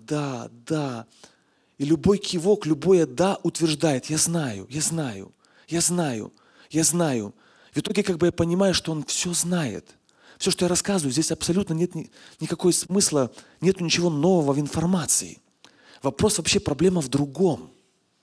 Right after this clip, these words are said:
И потом мы как бы разошлись.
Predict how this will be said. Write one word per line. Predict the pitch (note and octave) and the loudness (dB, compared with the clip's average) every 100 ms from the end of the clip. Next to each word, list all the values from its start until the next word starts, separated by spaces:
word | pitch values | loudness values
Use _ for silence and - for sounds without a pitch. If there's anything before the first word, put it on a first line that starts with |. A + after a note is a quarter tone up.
| _ _ _ _ _ _ _ _ _ _ _ _ _ _ | _ _ _ _ _ _ _ _ _ _ _ _ _ _
И | - | -6
потом | E3 G3 | -2 0
мы | F#3+ F3 | 2 0
как | D#3+ D#3 C3 | 0 -6 0
бы | C#3+ | 0
разошлись. | C#3+ C3+ - E3+ F#3+ - - | 0 0 0 2 2 2 -2